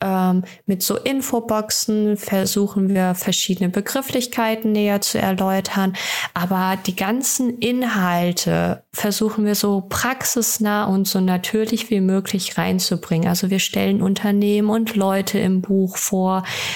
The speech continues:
ähm, wie wir sie kennengelernt haben, mit welchen Themen wir da, äh, mit denen gesprochen haben. Und das Ganze ist eingebettet in so einem persönlichen Reisejournal, ähm, von uns. Also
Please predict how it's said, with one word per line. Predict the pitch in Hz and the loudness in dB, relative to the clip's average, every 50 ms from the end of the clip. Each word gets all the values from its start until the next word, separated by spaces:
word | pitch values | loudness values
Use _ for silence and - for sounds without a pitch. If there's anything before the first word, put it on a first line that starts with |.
| - - | -8 -4
ähm, | - 190 196 196 190 190 190 185 185 | -2 -2 0 2 2 2 2 2 2
wie | 214 214 214 | 2 0 2
wir | 220 202 | 0 0
sie | 190 - 208 208 | 0 0 -2 -2
kennengelernt | - - - 202 208 202 202 202 196 190 180 180 180 175 175 175 185 185 - | -2 -2 0 2 2 2 2 2 2 2 2 2 2 2 2 2 2 2 0
haben, | - 180 180 185 190 185 185 185 | 0 0 2 2 2 2 4 2
mit | 185 180 - | 2 2 0
welchen | 196 202 208 - 233 214 | 0 0 0 0 -2 -2
Themen | 220 - - 190 185 185 185 185 180 185 | -2 -2 0 2 2 4 2 2 2 2
wir | 175 175 | 0 0
da, | 180 175 170 170 175 175 180 - - 180 180 175 | 2 0 2 2 2 0 0 0 0 2 2 4
äh, | 175 | 4
mit | 175 175 175 175 - | 4 2 2 2 0
denen | 185 175 170 175 | 0 2 2 2
gesprochen | 180 175 - - - 190 175 180 190 185 175 | 2 0 -2 -2 -2 -2 -2 0 0 2 2
haben. | 175 185 185 180 180 - - - - - - - - - | 2 2 2 0 -2 -4 -4 -4 -6 -6 -8 -12 -6 -2
Und | 190 196 208 196 185 - - | 0 2 2 2 0 0 -2
das | 196 185 185 - - | -2 -2 -2 0 0
Ganze | 185 180 190 226 240 - - 220 | 0 0 0 0 0 0 0 0
ist | 196 - - | 0 0 0
eingebettet | - 170 180 196 220 220 220 208 208 - 196 196 196 - 196 185 185 - | 0 0 0 2 0 2 0 0 0 0 0 0 0 0 -2 0 0 -2
in | - - 185 185 190 185 185 - - - 202 | -2 0 2 2 4 4 2 2 0 -2 -2
so | - - 190 | 0 0 2
einem | 180 180 180 | 2 0 0
persönlichen | - 202 190 180 - 196 196 208 208 208 208 202 - 190 | 0 0 0 0 2 2 2 2 2 2 0 0 0 0
Reisejournal, | 175 - 156 160 170 180 190 180 180 - 160 151 147 147 147 147 147 147 151 170 - - - - - - - - - _ | 0 2 0 0 2 2 0 0 0 0 0 2 2 2 2 2 2 2 0 0 -2 -6 -8 -10 -10 -12 -14 -16 -16 _
ähm, | - 175 175 175 170 165 170 170 160 | -4 -2 0 2 2 2 2 2 2
von | - - - 160 156 - | 0 0 0 0 0 0
uns. | - 156 151 151 151 156 - | 0 0 2 2 2 0 0
Also | - 170 165 - 175 180 180 | 0 0 0 0 2 0 0